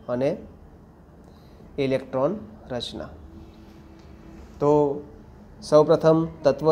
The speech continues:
જે છે એ બેરિલિયમ છે, જેની સંજ્ઞા છે B. સૌપ્રથમ આપણે બધા તત્વો લખી દઈએ.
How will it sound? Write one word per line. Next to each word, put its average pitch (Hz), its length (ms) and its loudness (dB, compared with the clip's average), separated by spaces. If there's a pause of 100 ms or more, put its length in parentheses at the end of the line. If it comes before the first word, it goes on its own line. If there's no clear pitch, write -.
જે 147 200 6
છે 156 240 -2 (680)
એ 139 80 2
બેરિલિયમ 156 680 4
છે, 175 160 -8 (1600)
જેની 139 320 -2
સંજ્ઞા 143 400 4
છે 139 220 -2 (540)
B. 139 280 -2 (1120)
સૌપ્રથમ 147 400 0
આપણે 147 200 0
બધા 147 220 4
તત્વો 143 240 -4
લખી 156 260 -4
દઈએ. 165 180 -6